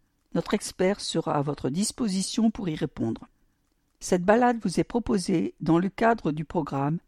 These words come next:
Rénovons Collectif. Info pratique. Mardi vingt-deux novembre à dix-sept heures trente. Durée approximative,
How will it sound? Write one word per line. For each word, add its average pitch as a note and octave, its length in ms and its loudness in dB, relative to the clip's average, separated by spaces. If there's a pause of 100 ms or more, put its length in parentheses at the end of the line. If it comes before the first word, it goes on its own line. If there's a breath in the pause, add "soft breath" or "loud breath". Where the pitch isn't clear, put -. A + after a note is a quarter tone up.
(320)
Rénovons B3 680 8
Collectif. - 880 -4 (800)
Info A3 300 6
pratique. - 600 -4 (380)
Mardi A3 460 6
vingt-deux G3 320 6
novembre F3 640 4
à D#3 120 2
dix-sept G#3 380 0
heures E3+ 100 0
trente. - 480 -4 (200)
Durée G#3 520 2
approximative, G#3+ 1120 2